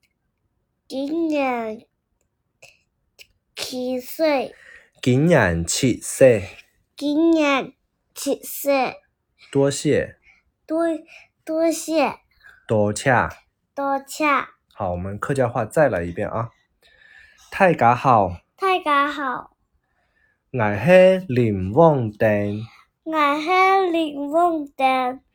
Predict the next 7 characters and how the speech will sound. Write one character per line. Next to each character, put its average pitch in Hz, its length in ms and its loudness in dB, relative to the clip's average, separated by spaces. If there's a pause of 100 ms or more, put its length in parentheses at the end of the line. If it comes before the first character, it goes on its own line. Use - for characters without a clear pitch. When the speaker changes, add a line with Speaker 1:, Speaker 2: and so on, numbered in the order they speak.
(520)
Speaker 2:
今 139 180 0
年 104 340 2
七 - 340 -4
岁。 117 520 2 (400)
Speaker 1:
今 330 340 -2
年 285 380 -2 (400)
七 240 320 -2